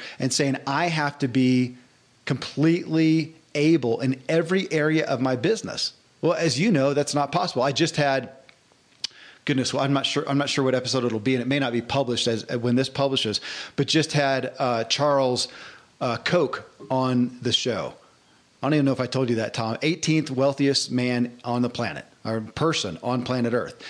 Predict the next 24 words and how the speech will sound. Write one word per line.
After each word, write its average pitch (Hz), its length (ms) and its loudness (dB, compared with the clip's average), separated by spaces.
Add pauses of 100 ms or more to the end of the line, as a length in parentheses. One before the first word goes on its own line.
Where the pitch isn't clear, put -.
(360)
Had 139 180 0
him 131 160 0
on 120 100 0
the 113 80 -2
show, 143 300 2
and 117 160 -4
he 151 120 0
talks 147 380 -2
so 160 320 2
much 135 540 0
about 127 400 -2
his 131 400 2
very 147 680 0
narrow 127 840 2
area 127 360 2
of 120 140 -4
competence. - 680 -6 (420)
He 156 120 2
mentioned 156 360 2
it, 131 80 0
like, 127 160 -2
three 160 220 2
different 139 260 -2
times. 131 460 -4